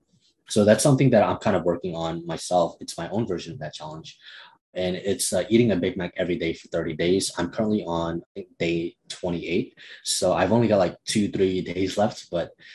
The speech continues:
yeah, it's been this whole journey of trying to make myself as fat as possible. Right now, I am about twenty-six point nine percent body fat. I got a dexa scan and everything. But it's like, yeah,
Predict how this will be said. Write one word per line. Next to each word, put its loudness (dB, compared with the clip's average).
yeah, 0
it's -2
been 4
this 4
whole 6
journey 2
of 0
trying -2
to 0
make -2
myself -8
as -12
fat -8
as -18
possible. -10
Right -4
now, -6
I 0
am 0
about -2
twenty-six -2
point -8
nine -6
percent -10
body -6
fat. -2
I -10
got -4
a -6
dexa -6
scan -6
and -6
everything. -6
But 2
it's -2
like, 2
yeah, 4